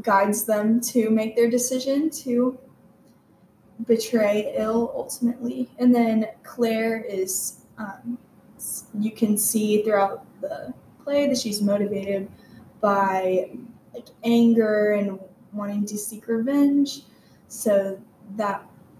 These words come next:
um, it will have detrimental effects.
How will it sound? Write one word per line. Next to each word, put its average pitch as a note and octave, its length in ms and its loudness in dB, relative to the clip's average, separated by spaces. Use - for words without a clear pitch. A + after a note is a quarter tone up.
um, A#3 380 2
it A#3 140 2
will A#3 180 4
have B3 400 0
detrimental A3 840 2
effects. - 800 -10